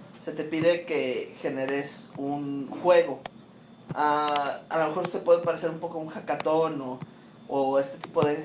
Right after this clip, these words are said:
cosas, pero específic-, específicamente el Game Jam es, ah, pues del ejemplo de hoy, son cuarenta y ocho horas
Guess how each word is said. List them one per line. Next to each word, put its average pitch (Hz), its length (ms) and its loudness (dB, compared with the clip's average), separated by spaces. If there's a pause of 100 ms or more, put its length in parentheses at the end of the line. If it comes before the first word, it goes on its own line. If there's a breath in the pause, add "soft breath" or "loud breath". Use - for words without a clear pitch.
(120)
cosas, 170 280 2
pero 151 120 -2
específic-, 180 500 -6 (380)
específicamente 202 600 0
el 202 60 -6
Game 208 160 -8
Jam 190 180 2 (560 loud breath)
es, 151 480 2 (800)
ah, - 320 -4 (220)
pues 135 140 -2
del 135 120 0
ejemplo 151 320 -2
de 277 100 6
hoy, 254 180 8
son 180 180 -4
cuarenta 160 300 2
y 151 60 2
ocho 170 280 4
horas 220 320 2